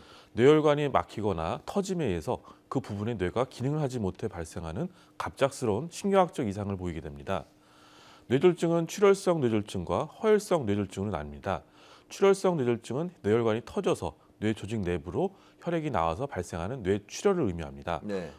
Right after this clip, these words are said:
Speaker 1: 허혈성 뇌졸중은 뇌혈관이 막혀서 발생하는 뇌경색을 말합니다.
Speaker 2: 네.
Speaker 1: 뇌경색은 혈전과 색전에 의해 생깁니다. 혈전은 동맥경화증이 생겨서 손상된 혈관 안에 생긴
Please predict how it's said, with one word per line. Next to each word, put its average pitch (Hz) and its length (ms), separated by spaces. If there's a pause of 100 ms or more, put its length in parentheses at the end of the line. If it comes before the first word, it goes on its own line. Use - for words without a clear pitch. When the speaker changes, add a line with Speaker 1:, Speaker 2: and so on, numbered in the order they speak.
(140)
Speaker 1:
허혈성 170 520
뇌졸중은 98 680 (280)
뇌혈관이 135 460
막혀서 107 400
발생하는 98 560 (300)
뇌경색을 131 580
말합니다. 78 640
Speaker 2:
네. 87 280 (200)
Speaker 1:
뇌경색은 151 600
혈전과 120 640 (180)
색전에 185 440
의해 110 140
생깁니다. 92 580 (440)
혈전은 170 540 (360)
동맥경화증이 135 760
생겨서 127 640
손상된 151 580
혈관 160 300
안에 98 260
생긴 127 340